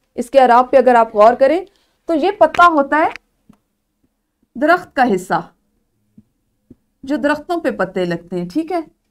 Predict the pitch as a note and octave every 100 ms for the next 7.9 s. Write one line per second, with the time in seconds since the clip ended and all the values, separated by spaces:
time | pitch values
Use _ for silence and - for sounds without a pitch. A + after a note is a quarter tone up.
0 | _ _ _ _ _ _ D4+ D#4+ D#4+ G#4
1 | A4 F#4 F#4 F4+ C4 B3 A#3+ G3 - _
2 | _ _ _ _ _ _ _ _ _ D#4+
3 | F#4+ G#4 C#4+ F#4 A#4+ C5 B4 A4 - A#4+
4 | B3 C#4+ F#4 A4+ A4 E4+ B3+ A#3 A3 G3+
5 | G3+ _ _ _ - D4+ - G4+ B4 -
6 | _ - B3 C#4+ D4+ - A#3 F4 F4+ E4+
7 | F4 _ _ - C#4 C4 C#4 C#4+